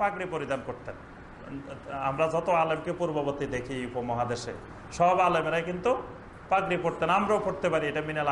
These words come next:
আদাত ওয়াল মুবাহাত, এটা সোয়াবেরও কিছু না, গুনারও কিছু না। কিন্তু এটা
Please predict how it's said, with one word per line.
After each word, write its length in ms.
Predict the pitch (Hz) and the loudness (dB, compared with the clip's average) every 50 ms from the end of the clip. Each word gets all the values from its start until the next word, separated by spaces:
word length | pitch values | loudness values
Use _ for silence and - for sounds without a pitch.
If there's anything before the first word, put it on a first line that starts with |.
| 135 135 | 4 4
আদাত 220 | 139 156 165 165 | 4 2 0 2
ওয়াল 140 | 165 143 135 127 | 0 -2 -2 -2
মুবাহাত, 220 | 123 117 120 127 131 | -4 -2 -2 -2 0
এটা 140 | 190 170 - - | 0 -2 0 2
সোয়াবেরও 400 | - 185 185 190 190 190 196 196 190 | 4 4 4 6 4 2 2 0 0
কিছু 160 | 202 196 214 208 | -2 -4 -4 -2
না, 100 | 214 214 | 0 0
গুনারও 380 | 208 160 170 175 170 160 143 139 143 135 | 0 0 -2 -2 0 0 0 0 -2 -4
কিছু 160 | - 123 117 | -6 -6 -8
না। 100 | 107 101 104 - - - - - - | -8 -8 -10 -12 -14 -16 -12 -4 0
কিন্তু 160 | 180 180 180 180 | 0 2 2 2
এটা 120 | 175 208 | 4 2